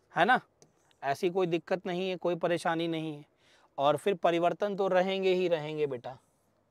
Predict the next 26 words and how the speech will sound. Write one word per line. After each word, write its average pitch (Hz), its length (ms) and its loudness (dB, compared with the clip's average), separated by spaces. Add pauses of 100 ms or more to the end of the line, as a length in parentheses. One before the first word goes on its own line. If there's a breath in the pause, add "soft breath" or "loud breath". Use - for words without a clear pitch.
ठीक 165 160 0
है, 208 140 4 (760)
उसके 196 280 0
लिए 190 180 4
कुछ 185 260 -6
नहीं 185 240 -4
किया 180 240 2
जा 170 120 2
सकता 175 420 -4 (340)
सौम्या, 165 380 0 (1040 soft breath)
है 156 80 2
ना? 190 200 2 (380)
अब 143 140 2
ऐसा 160 240 4
नहीं 185 160 0
हो 185 80 0
सकता 175 300 0
कि 175 120 -2
हम 165 220 -4
टाइम 156 220 -2
बदल 123 280 -6
दें, 117 140 -16 (360)
ये 151 100 -2
पॉसिबल 165 500 0
नहीं 160 240 -2
है। 185 100 -8